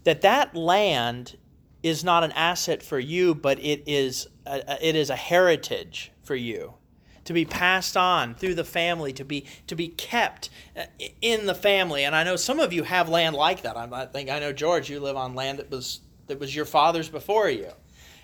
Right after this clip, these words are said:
And, uh, but, but they would go back hundreds of, of years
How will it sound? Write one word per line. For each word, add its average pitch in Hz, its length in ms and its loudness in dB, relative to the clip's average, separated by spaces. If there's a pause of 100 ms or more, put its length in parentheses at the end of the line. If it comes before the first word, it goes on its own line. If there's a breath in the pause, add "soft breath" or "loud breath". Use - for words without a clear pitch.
(160 loud breath)
And, 156 400 2
uh, 139 240 0 (100)
but, 156 200 -2 (360 loud breath)
but 165 140 -4
they 240 140 4
would 294 120 -2
go 175 120 2
back 156 360 -4
hundreds 190 840 -4
of, 147 160 -4 (160)
of 160 180 -2
years 156 880 -2